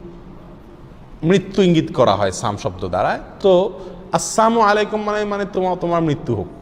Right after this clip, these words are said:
নবী সাল্লাল্লাহু আলাইহি সাল্লাম জবাব বলছেন ওয়ালাইকুম, তোমারও। অর্থাৎ তুমি আমার জন্য যা চাইছো তোমার জন্য আমি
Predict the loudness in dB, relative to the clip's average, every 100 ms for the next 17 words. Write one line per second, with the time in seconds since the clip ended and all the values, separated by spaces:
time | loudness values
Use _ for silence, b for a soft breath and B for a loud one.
0 | -20 -20 -20 -20 -20 -20 -20 -20 -4 2
1 | 4 4 4 4 4 4 2 2 2 2
2 | 2 0 -4 -2 2 2 2 0 -4 -6
3 | -6 -6 -8 -10 -16 -6 -2 0 0 -2
4 | -8 -16 -20 -20 -20 -20 -20 -20 -20 -20
5 | -20 -20 -4 -2 0 0 2 2 4 2
6 | 2 2 4 2 2 -4 -4 -2 -2 0
7 | 2 2 2 0